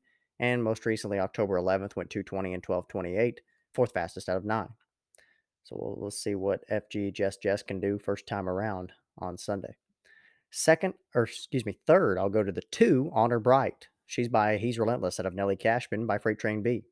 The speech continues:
Dusty Rose Ranch, L L C, the owner, Stacy Capps trains, Yolanda Navarrete Junior, the rider.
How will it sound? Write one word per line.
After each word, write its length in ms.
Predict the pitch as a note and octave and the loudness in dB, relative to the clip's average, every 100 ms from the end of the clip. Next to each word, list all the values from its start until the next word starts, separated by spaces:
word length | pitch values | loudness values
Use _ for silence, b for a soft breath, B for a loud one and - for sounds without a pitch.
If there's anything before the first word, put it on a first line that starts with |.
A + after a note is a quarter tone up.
| _ _ b b b - | _ _ b b b 0
Dusty 220 | D#3+ E3+ | 2 6
Rose 220 | D#3 C3 | 6 6
Ranch, 280 | C#3 A#2 - | 0 0 2
L 140 | G2+ | 2
L 80 | G2 | 2
C, 220 | - G#2 | 2 0
the 160 | F#2+ G2 | 2 0
owner, 180 | A#2+ C#3+ | 0 -2
Stacy 320 | - G2+ F2+ | -2 -2 -2
Capps 300 | F2+ D#2 - | -4 -4 -2
trains, 340 | B2 C#3 D3+ | -2 -2 -2
Yolanda 220 | G#2 G#2 | -2 0
Navarrete 520 | G2+ G2+ G2+ G#2 G2+ F#2+ | -2 0 0 0 0 0
Junior, 300 | A2 A#2+ F#2+ | -2 -2 -2
the 80 | |
rider. 300 | F#2 E2+ F2+ | -2 -2 -6